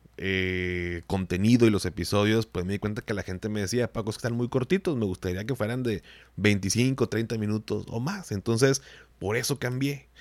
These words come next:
Eh, si yo no hubiera escuchado a las personas, tal vez seguiría, o tal vez no seguiría este proyecto porque yo hubiera estado aferrado a que fuera nada más de ese tiempo, ¿no? Entonces, puedes ir ajustando,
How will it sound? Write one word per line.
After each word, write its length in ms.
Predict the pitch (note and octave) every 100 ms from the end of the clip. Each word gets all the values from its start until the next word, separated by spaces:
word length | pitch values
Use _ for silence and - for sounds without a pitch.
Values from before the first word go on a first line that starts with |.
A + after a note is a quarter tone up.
| - - _
Eh, 300 | - G2 G2+
si 160 | F#2+ G#2
yo 100 | G#2+
no 80 | A2+
hubiera 160 | A#2
escuchado 380 | A2+ - - C3
a 40 | C3+
las 160 | C#3
personas, 560 | - E3 F3+ E3+ F#3+ - -
tal 160 | G#2+
vez 240 | G#2+ A2+ - _ -
seguiría, 600 | D#3+ D3 A2 G#2+ A#2+ C3+ _ _ _ _ _ _ -
o 180 | G#2 G#2
tal 180 | A2 A#2+
vez 80 | C3
no 140 | B2
seguiría 380 | - C#3 A#2 C3
este 160 | B2+ C#3
proyecto 460 | C#3+ B2+ G#2+ D3
porque 220 | B2+ A2
yo 80 | G2
hubiera 120 | G2
estado 180 | G2 G#2
aferrado 500 | G#2+ B2 A#2+ G2 G#2+
a 60 | A#2
que 100 | -
fuera 200 | F2 F2+
nada 240 | F#2 F2
más 260 | E2+ F#2 - - - - - - -
de 240 | G#2 A2 A2+
ese 180 | B2
tiempo, 420 | A2 - C#2+ - G2+
¿no? 100 | B2+
Entonces, 460 | C3 B2 C3 C3 - - - - - _ -
puedes 260 | C#3 C3
ir 100 | C3+
ajustando, 640 | B2 A#2 - B2 A#2 G2